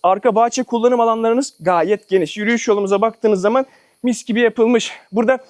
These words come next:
e, yedi veren limonumuz var, armut ağacımız var, zeytin ağacımız var, portakal ağacımız var. Biz kışın geliyoruz, arada bunlardan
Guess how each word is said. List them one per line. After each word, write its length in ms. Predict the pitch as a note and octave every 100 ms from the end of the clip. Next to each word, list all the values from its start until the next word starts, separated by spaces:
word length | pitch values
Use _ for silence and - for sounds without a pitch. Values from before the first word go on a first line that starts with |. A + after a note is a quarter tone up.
| - _ _ _ -
e, 80 |
yedi 400 | G#3+ A3+ A#3 G#3
veren 260 | B3+ C4 B3+
limonumuz 400 | B3 B3 B3+ A#3+
var, 100 | B3
armut 360 | G#3+ A#3 B3 C4
ağacımız 460 | A#3+ G#3+ C4 A3+
var, 120 | B3
zeytin 380 | F3+ F#3 A#3 C4+
ağacımız 480 | B3+ B3 A3 C4 A#3+
var, 160 | B3+ F3+ -
portakal 420 | A3+ B3+ B3 A#3+
ağacımız 380 | A#3+ G#3+ C4 B3
var. 120 | F#3+ - _ _ _ -
Biz 120 | G3+
kışın 280 | - A3+ A#3
geliyoruz, 240 | A3 A#3 G#3
arada 280 | A3 G#3+
bunlardan 360 | G#3 G3+ G3 B3+